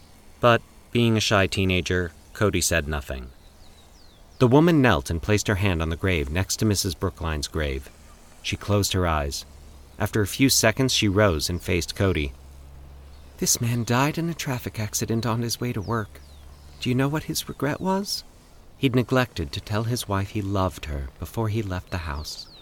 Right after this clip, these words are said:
Cody was afraid. Surely the woman must be insane,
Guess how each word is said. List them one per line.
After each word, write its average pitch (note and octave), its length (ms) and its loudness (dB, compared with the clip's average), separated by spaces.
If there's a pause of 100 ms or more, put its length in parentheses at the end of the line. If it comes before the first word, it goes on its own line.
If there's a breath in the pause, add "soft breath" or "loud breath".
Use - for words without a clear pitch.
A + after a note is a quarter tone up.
(880)
Cody D3 300 6
was B2+ 140 4
afraid. D#2 500 2 (560)
Surely G2 520 4
the E2 120 -2
woman F#2 320 2
must A#2 320 2
be E2 140 -2
insane, D#2 640 0